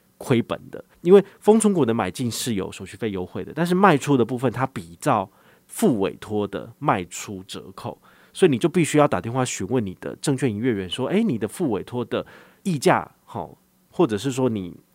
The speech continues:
目前有的 offer 是多少？”那如果你自己本身的交易够大，你可以跟他要求比较低，但是如果没有的话，基本上预设都是大概百分之零点一五，然后低消可能是三十左右，所以你用这个数字往回推，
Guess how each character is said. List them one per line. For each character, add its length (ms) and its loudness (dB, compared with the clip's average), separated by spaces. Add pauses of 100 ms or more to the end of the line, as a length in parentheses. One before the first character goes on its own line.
(160)
目 160 4
前 180 -2
有 140 -4
的 40 -8
offer 300 -2
是 140 -14
多 180 -8
少？” 180 -16 (540)
那 140 2
如 160 4
果 120 4
你 140 2
自 160 -8
己 100 -6
本 140 -6
身 140 -6
的 40 0
交 200 -2
易 80 -4
够 160 -2
大， 280 -6 (640)
你 100 -6
可 100 0
以 40 4
跟 120 -2
他 80 0
要 120 4
求 120 -6
比 80 -14
较 120 -8
低， 220 -14 (300)
但 140 4
是 80 4
如 80 6
果 120 4
没 120 2
有 100 0
的 80 -4
话， 80 0
基 100 -6
本 140 -4
上 180 -6
预 140 -4
设 260 0 (300)
都 140 2
是 120 -4
大 80 2
概 80 2
百 120 -6
分 80 -6
之 100 -6
零 160 -10
点 160 -8
一 160 -8
五， 220 -8
然 100 -12
后 80 -6
低 160 -8
消 160 -4
可 100 -12
能 80 -12
是 120 -10
三 220 -6
十 160 -14
左 260 -20
右， 120 -14 (220)
所 160 4
以 40 6
你 60 2
用 120 6
这 80 0
个 80 0
数 160 -2
字 140 -2
往 200 -4
回 200 -10
推， 300 -6